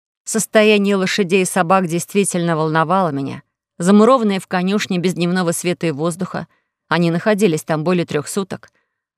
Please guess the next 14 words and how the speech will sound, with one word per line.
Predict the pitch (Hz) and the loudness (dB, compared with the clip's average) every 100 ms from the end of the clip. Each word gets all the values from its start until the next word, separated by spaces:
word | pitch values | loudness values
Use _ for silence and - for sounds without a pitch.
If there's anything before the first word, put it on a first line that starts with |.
| - | 0
Но, | 214 | 0
к | 220 | 2
моему | 214 208 202 | 2 4 2
искреннему | - 214 - 196 175 170 - | 2 -2 0 -4 -2 -2 -2
изумлению, | 170 175 175 208 190 170 | -2 0 2 2 2 -2
конюх | - 220 196 190 | 0 0 0 -2
лишь | 175 | -4
загадочно | - 147 135 185 196 - 185 175 | -2 -2 0 -2 -2 -6 -8 -6
улыбнулся. | 196 226 147 139 135 - 131 - _ _ _ - | -2 -2 -2 -6 -6 -10 -14 -18 _ _ _ -8
За | 175 | -2
него | 196 190 | 0 2
ответила | 185 175 175 180 175 165 - _ - | 0 -2 -4 0 0 0 -4 _ -4
миссис | 190 170 156 - | -2 -2 -6 -6
Макстон. | - - - - | -8 -8 -14 -16